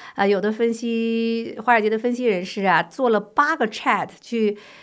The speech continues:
讲为什么现在不能去买特斯拉。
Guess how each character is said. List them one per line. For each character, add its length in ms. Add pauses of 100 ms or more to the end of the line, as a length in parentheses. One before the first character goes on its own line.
(140)
讲 320
为 120
什 120
么 80
现 140
在 80
不 160
能 180
去 800
买 240
特 160
斯 200
拉。 220